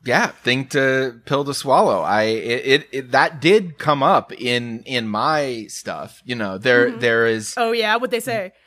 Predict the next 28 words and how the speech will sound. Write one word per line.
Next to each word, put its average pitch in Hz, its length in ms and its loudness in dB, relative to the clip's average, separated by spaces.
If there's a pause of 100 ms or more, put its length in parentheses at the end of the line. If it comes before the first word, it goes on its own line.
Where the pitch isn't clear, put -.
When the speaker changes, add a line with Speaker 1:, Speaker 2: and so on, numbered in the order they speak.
(340)
Speaker 1:
Well, 277 220 4
when 240 180 0
you've 196 240 -4
been 208 280 2
a, 139 580 -2 (880)
uh, 104 600 2 (220)
you 175 180 -8
know, 101 320 0
there, 117 280 0
there's 127 300 0
been 120 380 0
times, 104 640 -2
and 208 100 -2
I 214 80 0
would 196 160 -2
guess, - 240 -2
I, 135 240 2
I 127 100 2
guess 165 220 -2
I 147 60 4
would 117 160 -4
say 107 180 2
I'm 98 180 -2
still 95 540 -4
sort 92 260 -6
of 92 100 -10
this 92 200 -10
way, 92 360 -6